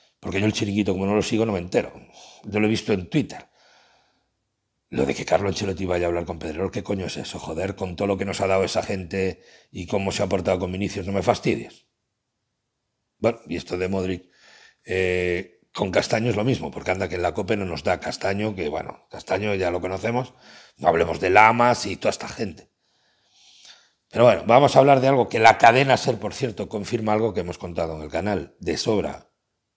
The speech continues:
Os dije, ya está cerrado eso, ¿m? Ya está cerrado el, la renovación y se hizo antes de que avisara Kroos la semana pasada. Bueno,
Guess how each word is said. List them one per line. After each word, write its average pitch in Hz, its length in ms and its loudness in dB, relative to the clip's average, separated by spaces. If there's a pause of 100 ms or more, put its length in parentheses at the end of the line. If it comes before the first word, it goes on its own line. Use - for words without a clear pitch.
Os 90 180 -6
dije, 92 580 -2 (580)
ya 110 160 2
está - 220 2
cerrado 90 800 -2
eso, - 540 -2
¿m? - 280 -6
Ya 85 160 -8
está - 160 -10
cerrado 87 400 -4
el, 85 280 -10 (800)
la 95 200 2
renovación 98 640 0
y 107 120 -2
se 101 200 -2
hizo 110 520 -2
antes 117 500 4
de 98 100 -2
que 98 120 -6
avisara 90 380 -2
Kroos 95 220 -4
la 90 100 -2
semana 85 320 -6
pasada. 64 340 -10
Bueno, 73 220 -12